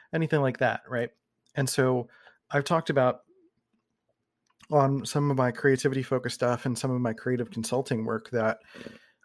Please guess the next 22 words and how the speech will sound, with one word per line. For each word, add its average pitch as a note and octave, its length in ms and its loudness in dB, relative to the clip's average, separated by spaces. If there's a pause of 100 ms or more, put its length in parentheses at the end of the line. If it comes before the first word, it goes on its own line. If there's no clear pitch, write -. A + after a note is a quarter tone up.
(120)
uh, A2+ 420 -4 (1300)
one D#3+ 180 4
of F3 60 0
the E3+ 80 4
main D3+ 240 4
things C#3+ 280 0
that, B2 300 0 (160)
that A#2+ 240 -2 (480)
is C#3 160 -2
helpful C#3+ 340 0
for C3 200 2
any B2+ 160 2
business B2 360 -2
owner A#2 200 0
to G#2+ 80 -2
focus C3+ 400 -2
on A2 320 -2 (480)
is C3 240 2 (380)
building D3 300 4
your C3 140 2
own B2 140 2
island. A#2 420 -2